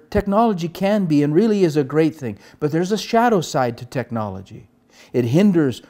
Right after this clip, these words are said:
real community with real people. Watch out. Watch out. The second problem to address is self-centeredness.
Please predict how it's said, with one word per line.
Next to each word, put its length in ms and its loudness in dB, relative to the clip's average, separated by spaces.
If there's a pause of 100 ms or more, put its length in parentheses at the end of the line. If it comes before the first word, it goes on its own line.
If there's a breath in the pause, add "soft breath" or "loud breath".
real 400 4
community 640 -8 (260 soft breath)
with 240 -4
real 460 2
people. 400 -16 (1000)
Watch 280 -8
out. 180 -14 (880)
Watch 180 -16
out. 120 -18 (1040 loud breath)
The 80 -12
second 420 -2
problem 440 -2
to 160 -12
address 560 -10 (640)
is 160 -2
self-centeredness. 920 -6